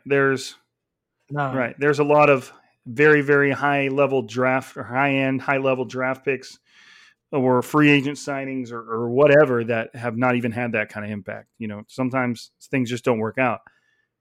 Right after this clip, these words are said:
Speaker 1: And he's produced more than a lot of players in this league that have begun their careers with much, much higher stocks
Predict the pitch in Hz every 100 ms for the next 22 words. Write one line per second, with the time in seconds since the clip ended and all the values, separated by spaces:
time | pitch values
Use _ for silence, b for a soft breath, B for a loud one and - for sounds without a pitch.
0 | - 135 131 147 - 160 143 156 143 -
1 | - _ _ _ _ _ _ 127 147 147
2 | 139 135 131 139 135 143 139 139 131 127
3 | - 139 139 123 117 127 - 131 120 -
4 | _ - 131 117 127 131 147 143 135 -
5 | 147 139 127 117 120 113 123 131 - 131
6 | 120 - 123 113 - - 120 110 -